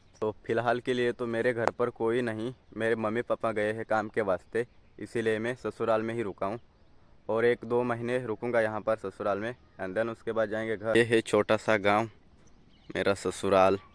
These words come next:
यहाँ के घर कुछ ऐसे रहते हैं, मेरे पीछे आप लोग देख सकते हो, ये देख सकते हो, ये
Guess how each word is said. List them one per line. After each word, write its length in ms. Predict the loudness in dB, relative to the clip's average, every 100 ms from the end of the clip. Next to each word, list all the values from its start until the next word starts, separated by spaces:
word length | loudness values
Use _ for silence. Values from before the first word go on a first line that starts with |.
| -20 -20 -20 -20 -20 -20 -20 -20 -20 _ -20 -20 -20 -20 -20 -20 -20 -20 -20 -20 -20 -20 -12
यहाँ 300 | -6 -2 -2
के 160 | 0 0
घर 220 | 2 0
कुछ 260 | 0 -6 -4
ऐसे 320 | -4 -2 0 2
रहते 300 | 0 0 -2
हैं, 80 |
मेरे 200 | 0 -2 -2
पीछे 220 | -4 -2
आप 180 | -2 0
लोग 180 | -4 -2
देख 180 | -4 -4
सकते 340 | -8 -10 -6
हो, 160 | -4 -4 -8 -18 -20 -20 -20 -20 -8
ये 120 | -2
देख 220 | 4 4
सकते 360 | 4 -4 -2 2
हो, 60 | 2
ये 280 | 6 4